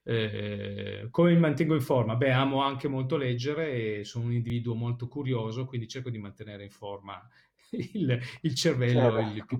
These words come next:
Speaker 2: quello è
Speaker 1: possibile.
Speaker 2: importante anche. <laughs> Invece, l'ultima domanda che ti faccio è se hai già pensato, se c'è qualcosa che, qual è la prima uscita, prima avventura che vorrai fare quando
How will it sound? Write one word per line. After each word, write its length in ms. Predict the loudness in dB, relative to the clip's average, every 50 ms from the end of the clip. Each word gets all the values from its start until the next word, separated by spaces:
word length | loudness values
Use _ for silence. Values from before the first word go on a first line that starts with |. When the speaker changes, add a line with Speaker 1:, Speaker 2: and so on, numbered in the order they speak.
| -6
Speaker 2:
quello 280 | 0 4 4 6 6 6
è 20 |
Speaker 1:
possibile. 0 |
Speaker 2:
importante 640 | 4 2 2 0 0 2 2 2 2 2 0 0 2
anche. 360 | 2 2 0 -4 -6 -8 -8 -8 -8 -10 -10 -10 -12 -14 -16 _ _ _ _ _ _ _ _ _ _ _
<laughs> 500 | -18 -16 -16 -18 -20 -20 -20 -20 -20 _ _ _ _ _ _ _ _ _ _ _ _ _ _ _ _ _ _ _ _ _ _ _ _ _ _ _ -4
Invece, 800 | -2 0 2 4 4 2 4 4 4 6 6 6 6 6 6 6
l'ultima 320 | 6 4 0 0 -2 0 0
domanda 440 | 2 2 2 2 0 0 0 -2 -2
che 100 | -2 -4
ti 80 | -8
faccio 520 | -4 0 0 0 0 0 -4 -4 -2 0 2
è 960 | 2 2 2 2 2 2 0 0 0 0 -2 -2 -2 -2 -4 -4 -6 -8 -10 -10
se 120 | _ -6
hai 140 | -4 -4 -4
già 140 | -4 -6 -4
pensato, 720 | -4 -4 -6 -4 -2 0 2 4 4 4 4 2 0 -4
se 80 | -8 -8
c'è 160 | -8 -8 -6
qualcosa 600 | -4 -6 -6 -4 -4 -6 -4 -4 -4 -4 -4 -4
che, 260 | -4 -4 -4 -4 -4
qual 120 | -4 -2 0
è 40 | 0
la 100 | 0 0
prima 640 | 0 -2 0 0 0 0 2 0 0 0 0 0 0 -2
uscita, 600 | -2 -4 -6 -8 -6 -4 -2 -2 0 0 0 -2
prima 200 | 0 -2 -4 -2
avventura 640 | -2 0 0 0 0 -2 -2 -2 2 4 4 4 2
che 80 | 2 0
vorrai 320 | 2 2 2 4 2 2
fare 400 | 2 0 0 2 2 2 2 0
quando 720 | -2 -6 -8 -6 -4 -4 -2 -2 -2 -2 -4 -6 -10 -14